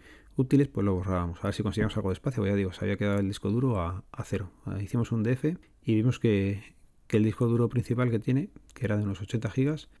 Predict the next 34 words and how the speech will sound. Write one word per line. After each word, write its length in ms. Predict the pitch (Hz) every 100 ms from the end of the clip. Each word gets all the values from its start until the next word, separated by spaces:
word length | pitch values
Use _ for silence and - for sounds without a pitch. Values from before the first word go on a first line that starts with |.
| -
pues 320 | - 107 107 107
estaba, 680 | 101 107 104 98 98 98 -
estaba 280 | 120 - 110
a 20 |
cero. 320 | 92 104 92 -
No, 300 | 117 101 107
no 60 | 117
había 120 | 117
forma 180 | 123 113
de 20 |
escribir 300 | - 120 127
y 80 | 113
seguramente 440 | 110 107 104 107
de 80 | 101
ahí 100 | 110
venían 220 | 110 101
todos 140 | 95
los 60 | 87
problemas. 420 | - 107 143 - - -
La 120 | 107
cosa 240 | 98 -
era 140 | 120 110
saber 360 | 110 117 131
qué 140 | - 113
era 120 | 110
lo 100 | 110
que 140 | 104
había 200 | 101 117
engordado 500 | 113 113 107 113 120
hasta 640 | 98 90 - 87 87 95 101 - _ -
llenar 240 | 110 110
el 100 | 107
disco 240 | 90 - 95
duro. 180 | 135